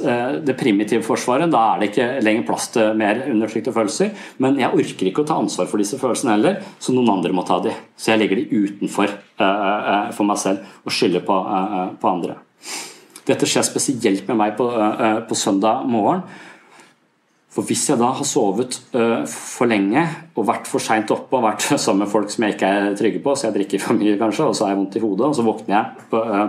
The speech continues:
på, på søndag morgen med vondt i hodet. Jeg må drikke kaffe ganske tidlig, for hvis ikke så, eh, så får jeg enda mer vondt i hodet. Og så da er jeg jo litt sur, men så er det sånn med meg at jeg er hverken arrogant, det er jeg ikke, og jeg er ikke sur heller, jeg er alltid blid. Så sånn er jeg.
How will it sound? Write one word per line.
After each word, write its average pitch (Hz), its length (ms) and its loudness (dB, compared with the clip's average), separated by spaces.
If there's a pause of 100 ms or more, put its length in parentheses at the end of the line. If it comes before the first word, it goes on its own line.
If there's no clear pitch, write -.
på, 110 100 2 (240)
på 107 160 -2
søndag 107 240 2
morgen 120 300 2 (260)
med 120 160 2
vondt 98 240 0
i 113 60 0
hodet. 113 300 4 (400)
Jeg 107 160 2
må 117 120 4
drikke 127 240 0
kaffe - 240 -2
ganske 120 220 -2
tidlig, 131 300 0
for 143 80 2
hvis 127 160 0
ikke 113 200 2
så, 127 140 2 (240)
eh, 113 160 0
så - 140 -4
får 135 100 0
jeg 110 80 0
enda 95 160 2
mer 98 160 0
vondt 107 240 -2
i 107 60 2
hodet. 139 240 2 (500)
Og 139 80 0
så - 180 0
da 117 120 0 (180)
er 101 80 0
jeg 127 80 2
jo 139 80 2 (320)
litt 127 160 -2
sur, 160 320 0 (160)
men 127 100 0
så 135 140 2
er 127 80 2
det 123 80 -2
sånn 120 160 2
med 123 100 0
meg 107 220 2
at - 240 0
jeg 120 300 2
er 120 120 0
hverken - 460 -4
arrogant, 131 400 0
det 117 100 0
er 107 80 0
jeg - 140 -6
ikke, 196 180 -2 (360)
og 120 80 0
jeg 131 80 2
er 151 100 -4
ikke - 240 0
sur 113 320 0
heller, 120 160 2
jeg 143 140 -2
er - 40 -6
alltid 117 300 -2
blid. 190 260 0 (640)
Så 127 80 -2
sånn 151 180 2
er 131 140 2
jeg. 90 100 -4